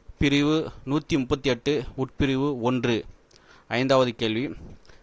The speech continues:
கலைக்கும்படி உத்தரவிடப்பட்ட ஒரு பதிவு பெற்ற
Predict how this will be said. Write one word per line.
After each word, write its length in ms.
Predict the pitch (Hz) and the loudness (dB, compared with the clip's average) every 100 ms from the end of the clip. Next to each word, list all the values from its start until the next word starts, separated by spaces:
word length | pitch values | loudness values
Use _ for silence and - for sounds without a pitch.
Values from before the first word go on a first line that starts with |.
| - - | -14 2
கலைக்கும்படி 560 | 139 165 180 165 151 160 165 - 143 | 4 4 2 2 4 4 0 -4 -6
உத்தரவிடப்பட்ட 720 | 127 143 139 - 113 127 120 | 0 2 2 4 2 4 2
ஒரு 140 | 113 107 | 2 2
பதிவு 300 | 120 135 135 | 2 2 0
பெற்ற 300 | 139 131 | 0 0